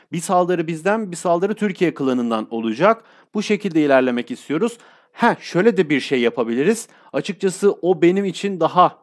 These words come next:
güzel olur ya da sizler için, bizler için daha güzel olur gibi geldi. Mesela beş savaş bizden, beş savaş sizden. Hani bir savaş, bir savaş belki kaçma, kayma olur.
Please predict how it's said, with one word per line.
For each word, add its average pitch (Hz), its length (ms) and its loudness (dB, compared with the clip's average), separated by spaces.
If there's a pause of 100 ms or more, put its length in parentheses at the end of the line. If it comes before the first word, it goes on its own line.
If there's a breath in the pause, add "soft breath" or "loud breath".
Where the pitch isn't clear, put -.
güzel 113 440 2
olur 120 360 -2 (260 soft breath)
ya 120 120 -4
da 151 100 4
sizler 135 420 0
için, 139 280 -6
bizler 123 260 0
için 135 260 -6
daha 135 160 -2
güzel 127 240 0
olur 131 200 -2
gibi 117 260 -6
geldi. 110 320 0
Mesela 175 480 0 (260 loud breath)
beş 185 300 4
savaş 156 460 2
bizden, 185 520 0
beş 170 180 0
savaş 170 320 0
sizden. 139 480 0 (320 soft breath)
Hani 143 400 -2 (220 soft breath)
bir 156 100 -4
savaş, 185 420 0
bir 165 60 -8
savaş 180 500 -2
belki 170 580 2 (240 soft breath)
kaçma, 156 520 -2
kayma 156 380 2
olur. 165 300 0